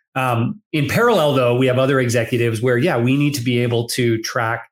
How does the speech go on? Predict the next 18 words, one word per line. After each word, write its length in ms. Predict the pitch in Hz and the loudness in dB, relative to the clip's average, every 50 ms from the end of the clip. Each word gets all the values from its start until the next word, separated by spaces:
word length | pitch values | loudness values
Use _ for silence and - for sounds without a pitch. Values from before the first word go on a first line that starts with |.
| _ _ _ _ - | _ _ _ _ -6
and 120 | 117 117 | -4 -2
monitor 360 | 113 117 127 135 127 120 110 | -2 -2 -2 -2 0 0 0
those 240 | 110 110 107 104 - | -2 -2 -4 -4 -6
things. 280 | - 101 101 101 104 - | -8 -10 -12 -10 -8 -4
So 120 | - 135 | -2 -2
our, 160 | 131 131 147 | 0 0 0
our 100 | 147 147 | 0 0
LinkedIn 460 | 139 135 147 165 160 156 143 139 135 | 0 2 0 0 0 0 0 -2 -2
following, 500 | 131 - 127 120 117 117 110 107 107 107 | -2 -2 -2 0 0 0 0 0 -2 -2
right? 240 | 107 107 113 123 139 | -2 -2 -2 -2 0
More, 340 | 139 135 143 143 143 143 - - - _ - | 0 0 0 0 -2 -2 -8 -16 -14 _ -2
more 120 | 151 170 | 0 0
exciting 380 | 175 170 - - 156 151 143 143 | 0 0 0 0 0 0 2 0
than 120 | 139 123 | 0 0
the 60 | 123 120 | 0 0
number 380 | 120 127 147 180 151 135 127 | 0 0 0 0 0 0 0
is 140 | 123 113 - | -2 -2 -2
the, 240 | 123 120 113 113 | -2 -4 -4 -4